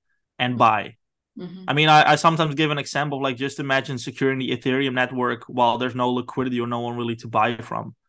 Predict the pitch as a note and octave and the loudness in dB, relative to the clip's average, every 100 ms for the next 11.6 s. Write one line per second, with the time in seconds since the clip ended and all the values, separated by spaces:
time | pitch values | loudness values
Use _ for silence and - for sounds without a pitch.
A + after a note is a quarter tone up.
0 | _ _ - D3+ B2 A2+ B2 A#2+ - - | _ _ -8 -2 0 2 2 2 -2 -8
1 | B2+ B2+ C3 C3 C#3 B2+ - B2+ B2+ B2 | -2 0 2 2 4 4 4 2 0 -2
2 | A#2 B2+ A#2 B2 B2 B2 A#2+ A#2 A#2 A2+ | 0 -2 -2 -4 -4 -2 0 0 0 -4
3 | A2+ B2+ B2 A#2+ A2 A2 A2+ A2+ - A#2 | -4 -2 0 -2 -4 -8 -8 -8 -10 -4
4 | A#2 A2+ A#2 A#2 - - - - - _ | 0 0 0 -4 -6 -8 -6 -4 -4 _
5 | _ _ F3+ F3+ F#3+ - - D#3 D3+ D#3 | _ _ -16 -14 -16 -8 6 10 10 8
6 | - _ - _ _ _ _ _ - B2+ | 2 _ -20 _ _ _ _ _ 2 8
7 | F3+ G#3+ G#3+ F#3+ - E3+ D3 C#3 B2+ - | 8 8 4 4 6 8 8 8 4 4
8 | D3 E3 E3+ E3 E3+ - - _ - C3 | 4 4 2 2 2 -2 -16 _ -8 -4
9 | C3 - D3+ D#3 D3 - C#3 C#3+ C#3+ C3+ | -4 4 6 6 0 4 6 6 2 -4
10 | B2+ C3+ B2 A#2 A#2 C3 B2 A#2+ B2 A#2+ | -2 0 0 -2 -6 -4 -2 -2 -2 -4
11 | A2+ A2+ A2+ A2 A2 - | -6 -6 -2 0 0 -4